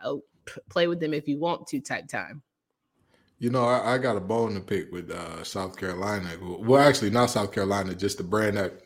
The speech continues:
Speaker 2: is sponsoring them. But that's another story for another time with me and Under Armour. We'll get there on a later date. Uh, but with that being said,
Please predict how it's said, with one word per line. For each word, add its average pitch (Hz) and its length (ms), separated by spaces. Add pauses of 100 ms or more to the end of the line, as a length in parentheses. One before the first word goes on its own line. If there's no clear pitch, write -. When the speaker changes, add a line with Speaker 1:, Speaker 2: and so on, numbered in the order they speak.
Speaker 2:
is - 480
sponsoring 101 520
them. 95 160
But 95 100
that's 110 240
another 101 240
story 98 240
for 98 140
another 95 240
time 95 340
with 90 120
me 98 120
and 98 140
Under 95 200
Armour. 95 240
We'll 123 200
get 107 240
there 92 260 (240)
on 104 140
a 95 40
later 101 300
date. 101 320 (320)
Uh, 156 380
but - 440 (440)
with 117 140
that 185 220
being 113 200
said, - 480